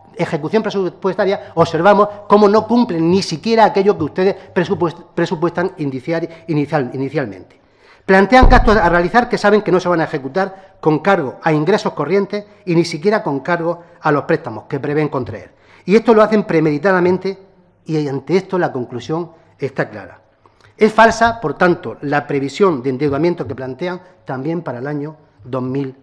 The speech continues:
quince. En el ámbito de los ingresos para el presupuesto de dos mil quince, ustedes plasman un leve aumento presupuestario del uno ochenta y nueve por ciento, que no tiene nada que ver, como he dicho antes, con los ingresos que genera la propia comunidad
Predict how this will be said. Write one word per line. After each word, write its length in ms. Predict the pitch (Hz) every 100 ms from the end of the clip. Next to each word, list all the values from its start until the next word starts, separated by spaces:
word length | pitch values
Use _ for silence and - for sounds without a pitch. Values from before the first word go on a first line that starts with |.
| _ _
quince. 400 | 143 117 90 _ _ _ _ _ _ _ _ _ _ _ _ _ -
En 120 | 170
el 60 | 220
ámbito 240 | 262 254
de 80 | 233
los 60 |
ingresos 360 | 214 208 220 226
para 160 | 185 165
el 40 |
presupuesto 440 | 170 165 208 208
de 20 | 196
dos 100 | 180
mil 140 | 185
quince, 260 | 233 214 208
ustedes 280 | - 208
plasman 420 | 196 202 214 214 -
un 120 | 190
leve 140 | 185 175
aumento 320 | 180 220 214
presupuestario 720 | 165 165 151 156 202 202 214 208 - -
del 160 | 151
uno 140 | 185 180
ochenta 760 | 165 156 - 156 151 156 147
y 20 |
nueve 140 | 147 143
por 160 | 127
ciento, 320 | 123 110 101
que 140 | 123 160
no 100 | 208
tiene 220 | 190 175
nada 200 | 160 147
que 80 | 143
ver, 360 | 175 180 - -
como 200 | 143 151
he 20 |
dicho 220 | 160 160
antes, 260 | 160 160 170 - _
con 160 | - 220
los 100 | 170
ingresos 320 | 147 175 175
que 100 | -
genera 320 | 151 139 156 165
la 160 | 139
propia 320 | - 170 170
comunidad 680 | 143 123 120 131 151 - -